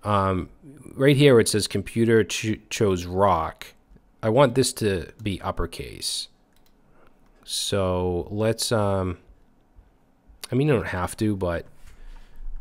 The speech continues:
yeah, I, I think it's a, it's a good idea. And we'll just uppercase the C in chose as well.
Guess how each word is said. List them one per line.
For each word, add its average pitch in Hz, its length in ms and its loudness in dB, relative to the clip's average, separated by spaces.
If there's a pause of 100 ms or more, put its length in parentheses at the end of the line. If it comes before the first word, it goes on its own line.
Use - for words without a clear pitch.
(580)
yeah, - 140 -8
I, 101 160 -6
I 101 40 -4
think 95 200 -6
it's 87 180 -6
a, 82 120 -6
it's - 220 -12
a 92 40 -8
good 82 160 -10
idea. 82 340 -12
And 85 140 -8
we'll 98 80 -4
just 98 240 -4
uppercase 87 760 -8 (720)
the - 100 -8
C 90 420 -2
in 82 140 -6
chose 80 480 -8
as 71 160 -16
well. 73 380 -18